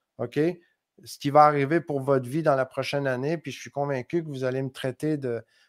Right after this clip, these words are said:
de, de, de devin. Mais je vais juste avoir écouté vos mots et je vais juste avoir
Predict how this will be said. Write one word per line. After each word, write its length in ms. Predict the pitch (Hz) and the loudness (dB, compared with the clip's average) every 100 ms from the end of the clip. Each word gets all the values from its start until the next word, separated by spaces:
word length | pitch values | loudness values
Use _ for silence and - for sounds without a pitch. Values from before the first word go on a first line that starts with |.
| _ | _
de, 140 | 117 123 | -4 -4
de, 400 | 113 131 120 - | 0 0 0 -4
de 160 | 113 117 | -6 -6
devin. 460 | 117 135 120 123 117 _ _ _ _ _ _ _ - | 0 0 2 -2 -4 _ _ _ _ _ _ _ -6
Mais 160 | 120 | -4
je 80 | 113 | -2
vais 140 | 127 120 | 0 2
juste 240 | 180 190 | 2 2
avoir 240 | 143 151 | 2 4
écouté 340 | 156 139 - 156 | 2 -4 -2 -2
vos 220 | 143 135 | 2 0
mots 360 | 123 117 120 - _ _ - | 0 -2 -6 -10 _ _ -6
et 80 | |
je 100 | 120 | -4
vais 120 | 120 120 | 0 0
juste 280 | 151 190 | 0 -2
avoir 460 | 143 131 139 147 143 | -2 0 0 0 -4